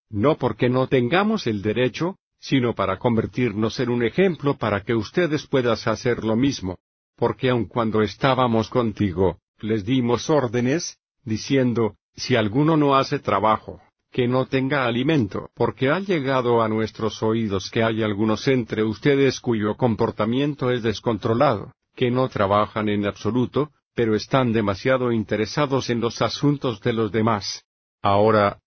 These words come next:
a los tales, damos órdenes y exhortamos, pedimos en el Señor Jesús que trabajen tranquilamente, y para ganarse la vida. Y ustedes, mis hermanos,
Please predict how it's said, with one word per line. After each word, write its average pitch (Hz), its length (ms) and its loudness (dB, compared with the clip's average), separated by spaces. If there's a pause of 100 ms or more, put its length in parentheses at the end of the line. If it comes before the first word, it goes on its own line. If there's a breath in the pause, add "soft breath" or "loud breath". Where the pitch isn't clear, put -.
(140)
a 120 100 0
los 117 200 -2
tales, 156 500 -4 (200)
damos 175 540 -2
órdenes 127 540 2
y 123 60 2
exhortamos, 127 760 -2
pedimos 120 520 -2
en 123 100 -2
el 113 140 -2
Señor 131 420 -2
Jesús 117 520 -6
que 120 340 -2 (200)
trabajen 113 600 0
tranquilamente, 120 1160 0 (220)
y 127 140 -4
para 127 240 -4
ganarse 110 500 -2
la 98 100 0
vida. 95 440 -6 (400)
Y 120 120 0
ustedes, 123 640 0 (180)
mis 117 280 -2
hermanos, 107 680 -2